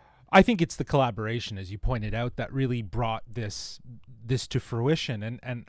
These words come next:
I think, if anything, you know, if Netflix is going to invest in animation, this might be the best way to do it.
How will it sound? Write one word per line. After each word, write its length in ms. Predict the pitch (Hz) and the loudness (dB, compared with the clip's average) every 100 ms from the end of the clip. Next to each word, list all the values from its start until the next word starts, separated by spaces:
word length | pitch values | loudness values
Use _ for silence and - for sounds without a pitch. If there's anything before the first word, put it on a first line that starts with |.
| - | -16
I 300 | 120 131 151 | -10 -4 -2
think, 340 | - 165 - - | 2 0 0 -6
if 160 | 160 - | -4 0
anything, 640 | 156 175 160 156 139 127 - - - _ _ _ | 2 2 0 0 0 -2 -8 -20 -20 _ _ _
you 160 | - 151 | 2 4
know, 180 | 139 139 | 4 4
if 160 | 151 | 2
Netflix 500 | 151 160 - 175 - 156 | 4 2 4 2 2 -2
is 100 | - | 0
going 300 | 156 151 139 | 2 2 2
to 140 | 143 | 0
invest 520 | 127 101 139 151 - | 0 2 2 2 0
in 80 | 143 | -4
animation, 640 | 131 135 127 139 - 127 | -2 -2 -2 -2 -2 0
this 220 | 123 151 170 | 2 2 2
might 180 | 147 | 2
be 120 | 131 127 | 0 -4
the 100 | 110 | -4
best 480 | 104 135 147 - | 0 2 2 2
way 180 | 120 113 | -2 -2
to 100 | 101 | -4
do 260 | 92 104 90 | -6 -6 -6
it. 300 | 87 - | -8 -12